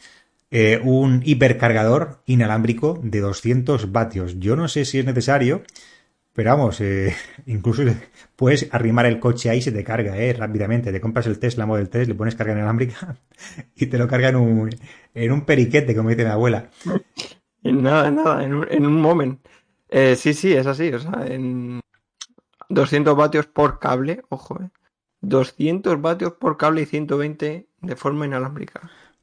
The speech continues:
Speaker 1: Puede
Speaker 2: Ocho
Speaker 1: ca-
Speaker 2: minutos.
Speaker 1: <clears throat> Se puede cargar una batería de cuatro mil miliamperios en tan solo quince minutos de carga, ¿no?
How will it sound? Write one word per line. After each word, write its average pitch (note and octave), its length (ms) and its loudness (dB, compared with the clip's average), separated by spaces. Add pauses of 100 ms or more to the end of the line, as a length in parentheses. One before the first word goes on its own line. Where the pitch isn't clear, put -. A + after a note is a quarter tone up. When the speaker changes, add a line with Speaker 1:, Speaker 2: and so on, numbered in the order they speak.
(140)
Speaker 1:
Puede E3+ 260 4
Speaker 2:
Ocho G3 260 4
Speaker 1:
ca- - 140 -8
Speaker 2:
minutos. D3 600 2 (460)
Speaker 1:
<clears throat> - 400 -20
Se - 240 -4
puede C3+ 160 2
cargar D#3 260 4
una C#3 100 2
batería C3 300 4
de A2+ 160 4
cuatro G#2+ 240 -2
mil B2+ 140 2
miliamperios B2+ 600 -2
en G#2+ 140 -6
tan G#2 160 -4
solo B2+ 260 -2
quince D#3 380 -6
minutos A#2+ 320 -2
de G#2 80 -6
carga, A2 260 -2
¿no? D#3 220 -6